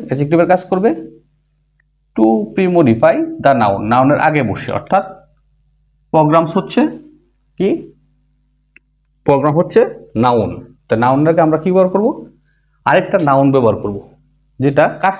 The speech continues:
করবে কিসের? অ্যাডজেক্টিভ। এই কারণে এটাতে বলে নাউন অ্যাডজেক্টিভ। এবং কোথায় বলবে? আগে বলবে যে এই না, প্রোগ্রাম এর আগে বসতেছে, এটা এই যে শূন্যস্থানটা আগে। তাই আমরা কি দেখব? Use a noun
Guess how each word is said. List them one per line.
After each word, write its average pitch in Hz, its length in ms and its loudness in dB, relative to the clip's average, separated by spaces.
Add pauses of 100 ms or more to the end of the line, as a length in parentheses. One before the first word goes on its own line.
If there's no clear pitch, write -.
(100)
করবে 160 220 0
কিসের? - 240 -2
অ্যাডজেক্টিভ। 117 420 -4
এই 123 60 -2
কারণে 143 200 -2
এটাতে 147 240 0
বলে 196 120 2 (720)
নাউন 175 280 2
অ্যাডজেক্টিভ। - 460 -4 (260)
এবং 113 100 0 (100)
কোথায় 185 260 2
বলবে? 208 140 -2 (120)
আগে 160 200 0
বলবে 98 180 -4 (100)
যে 131 120 -2
এই 135 40 0 (140)
না, 131 60 -2 (180)
প্রোগ্রাম 143 360 0
এর 151 80 2 (180)
আগে 160 200 0
বসতেছে, - 320 -6
এটা 104 160 -2
এই 113 80 2
যে 107 100 0
শূন্যস্থানটা 110 540 -2
আগে। 90 140 -10 (840)
তাই 131 160 2
আমরা 139 160 0
কি 185 120 -2
দেখব? 190 180 -2 (300)
Use 165 220 2
a - 20 2 (1000)
noun 170 160 0